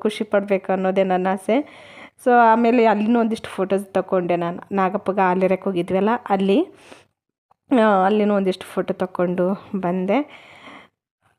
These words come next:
ಆ, ಒಟ್ನಲ್ಲಿ ಹಬ್ಬ ಅಂತೂ ಸಿಂಪಲ್ಲಾಗಿ ಚಂದ ಆಯ್ತು ಅಂತಲೇ ಹೇಳ್ಬೋದು ನೋಡ್ರಿ ಅಮ್ಮನ ಮನ್ಯಾಗ. ಆ, ಅಲ್ಲಿಂದ ಬಂದು ಈಗ ಅಮ್ಮ ನಾಷ್ಟ ಹಾಕಿ ಕೊಡ ಹತ್ತಾರ. ಬಿಸಿ ಬಿಸಿದು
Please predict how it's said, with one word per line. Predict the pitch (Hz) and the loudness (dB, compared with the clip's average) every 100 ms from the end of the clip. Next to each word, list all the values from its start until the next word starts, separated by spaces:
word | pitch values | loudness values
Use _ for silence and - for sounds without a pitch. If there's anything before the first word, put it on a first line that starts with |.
| _ - | _ -4
ಆ, | 240 233 220 | 2 4 4
ಒಟ್ನಲ್ಲಿ | 220 208 208 220 220 220 | 4 2 2 2 4 4
ಹಬ್ಬ | 190 190 | 2 2
ಅಂತೂ | 202 196 202 214 - - - | 0 0 0 -2 -4 -14 -4
ಸಿಂಪಲ್ಲಾಗಿ | 214 214 220 220 208 208 233 - - | -2 0 0 2 0 0 -2 -4 -10
ಚಂದ | - 208 240 | -2 0 2
ಆಯ್ತು | 220 196 - 196 | 2 0 0 -4
ಅಂತಲೇ | 208 208 208 | -2 -2 -2
ಹೇಳ್ಬೋದು | 190 190 190 185 | 0 -2 -2 -4
ನೋಡ್ರಿ | 185 180 202 240 | -4 -6 -4 -4
ಅಮ್ಮನ | 202 190 190 | -4 -4 -4
ಮನ್ಯಾಗ. | 185 180 185 269 359 _ _ - - - _ _ _ _ _ 240 | -4 -4 -2 -4 -6 _ _ -20 -20 -20 _ _ _ _ _ 0
ಆ, | 226 214 208 226 | 2 2 0 0
ಅಲ್ಲಿಂದ | 220 220 240 | 0 2 2
ಬಂದು | 208 208 202 202 214 208 196 - - | 0 -2 -2 2 4 4 2 -2 -4
ಈಗ | 202 190 180 175 180 _ - | -4 -2 -4 -6 -10 _ -14
ಅಮ್ಮ | 196 202 | -8 -6
ನಾಷ್ಟ | 208 202 - | -4 -6 -4
ಹಾಕಿ | 208 202 - | -4 -4 -6
ಕೊಡ | 196 185 | -4 -2
ಹತ್ತಾರ. | 190 180 - 185 208 | -2 -2 -2 -2 -2
ಬಿಸಿ | 202 208 - | -4 -6 -6
ಬಿಸಿದು | 190 190 214 214 220 208 214 311 | -6 -6 -4 -2 0 0 0 -2